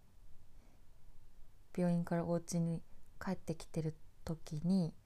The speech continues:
そのご近所さんが、ガーデン、ご近所のおばあちゃんがね、お庭でガーデニングなんかしてて、で、「おはようございます」って言って、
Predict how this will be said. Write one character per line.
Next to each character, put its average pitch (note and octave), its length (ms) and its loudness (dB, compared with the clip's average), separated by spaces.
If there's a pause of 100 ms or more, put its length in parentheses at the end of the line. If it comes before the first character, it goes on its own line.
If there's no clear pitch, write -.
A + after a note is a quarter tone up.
(320)
そ - 140 -2
の D#3 100 4
ご D3+ 140 2
近 A#3+ 360 6
所 F3+ 120 4
さ E3 160 0
ん D3+ 300 2 (640)
が、 D#3 300 4 (960)
ガ F#3 180 8
ー - 40 -4
デ F3+ 80 4
ン、 - 60 4
ご F3 100 4
近 G3+ 220 6
所 F3 140 2
の D3+ 160 2
お E3 40 4
ば F#3 140 8
あ E3+ 60 6
ち - 120 0
ゃ D3 60 2
ん C#3+ 40 2
が D3 80 2
ね、 G3+ 200 2 (960)
お F3+ 60 6
庭 E3+ 220 6
で E3+ 100 6
ガ F3 220 4
ー - 20 2
デ E3+ 120 4
ニ E3 200 4
ン E3 100 2
グ E3 160 2 (380)
な E3 80 4
ん D#3 40 2
か - 100 -4 (760)
し - 120 2
て E3+ 160 6
て、 - 420 2 (360)
で、 D3+ 320 2 (680)
「お E3+ 60 2
は E3+ 100 6
よ E3+ 80 4
う E3 40 4
ご E3+ 60 6
ざ E3 140 2
い D#3+ 40 2
ま D#3+ 220 2
す」 - 60 -10
っ - 20 -14
て D#3 80 -2
言 D3 100 2
っ - 20 -4 (220)
て、 D#3+ 240 -2